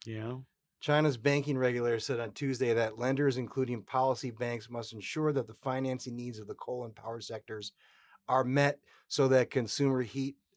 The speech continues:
Speaker 2: heating during winter is not affected.
Speaker 1: Yeah. In
Speaker 2: Beijing
Speaker 1: other words,
Speaker 2: is
Speaker 1: in other
Speaker 2: racing to deliver more coal to
Speaker 1: in,
Speaker 2: utilities
Speaker 1: in other words,
Speaker 2: to
Speaker 1: we're gonna,
Speaker 2: restore supply.
Speaker 1: unlike our friends in Europe, we're gonna try to make sure our citizens stay alive this winter.
Speaker 2: Yeah.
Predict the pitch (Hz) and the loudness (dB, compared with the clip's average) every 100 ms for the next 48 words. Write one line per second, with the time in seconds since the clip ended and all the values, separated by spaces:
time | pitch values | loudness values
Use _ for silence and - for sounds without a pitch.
0 | _ _ - 156 147 135 120 123 120 110 | _ _ -12 -4 0 0 0 0 0 0
1 | 117 110 107 98 92 101 92 - 98 - | -4 -2 -2 -2 -2 -6 -6 -8 -10 -10
2 | 85 - _ _ _ _ _ _ _ - | -18 -18 _ _ _ _ _ _ _ -2
3 | 147 165 113 113 127 135 139 131 123 131 | 0 0 -4 -2 4 8 10 10 6 2
4 | 139 131 135 - 143 127 127 117 120 123 | 6 6 6 6 4 2 -2 -4 0 0
5 | 120 113 113 113 - 135 120 110 107 107 | 0 0 2 2 4 6 6 4 -4 -8
6 | - 170 180 185 185 175 180 156 156 131 | -2 2 4 6 4 2 4 6 6 6
7 | 139 190 240 156 143 131 117 117 - 113 | 8 8 8 6 6 6 4 0 0 0
8 | 90 87 196 220 175 143 - 185 143 127 | 2 6 8 8 6 4 6 4 4 0
9 | 151 180 135 226 247 175 - 147 135 131 | 0 0 2 2 2 2 6 6 8 4
10 | - 135 120 - 123 117 123 - 123 113 | 6 6 6 6 4 4 -2 4 4 6
11 | 123 127 98 92 95 98 104 110 | 6 4 2 -4 -4 -6 -8 -8